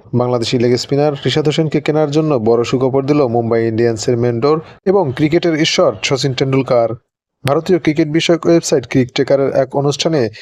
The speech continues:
তিনি বিষয়টি নিশ্চিত করেছেন। তিনি জানিয়েছেন, রিশাদ হোসেন একজন লেগ স্পিনার, অপরদিকে ভালো ব্যাটসম্যানও। তার ব্যাটিং, বোলিং দুটি আমাকে মুগ্ধ করেছে, যা আমি দুই হাজার চব্বিশ সালে টি টোয়েন্টি বিশ্বকাপে দেখতে পেয়েছি।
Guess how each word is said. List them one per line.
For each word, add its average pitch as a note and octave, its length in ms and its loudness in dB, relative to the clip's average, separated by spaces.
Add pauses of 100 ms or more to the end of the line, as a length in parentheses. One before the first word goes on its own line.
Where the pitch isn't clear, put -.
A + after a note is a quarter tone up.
(140)
তিনি C#3 180 2
বিষয়টি C#3+ 380 0
নিশ্চিত C3 320 -2
করেছেন। B2 500 -2 (440)
তিনি F#3 200 2
জানিয়েছেন, C#3+ 640 0 (340)
রিশাদ B2 260 0
হোসেন D#3 280 0 (140)
একজন D3 400 0 (260)
লেগ C3 180 2
স্পিনার, C#3 420 0 (340)
অপরদিকে E3 480 0
ভালো A#2 240 0
ব্যাটসম্যানও। B2 580 0 (480)
তার D3 180 2
ব্যাটিং, B2+ 420 0
বোলিং C3+ 380 0
দুটি B2+ 300 0
আমাকে C3 260 0
মুগ্ধ B2+ 280 0
করেছে, B2 500 0 (360)
যা C#3+ 340 2 (100)
আমি C#3+ 220 0
দুই B2+ 120 2
হাজার C3 160 2
চব্বিশ C3 380 -2
সালে D#3+ 140 2
টি B2+ 160 0
টোয়েন্টি B2 280 0
বিশ্বকাপে D3 480 0
দেখতে C3+ 320 0
পেয়েছি। B2 480 2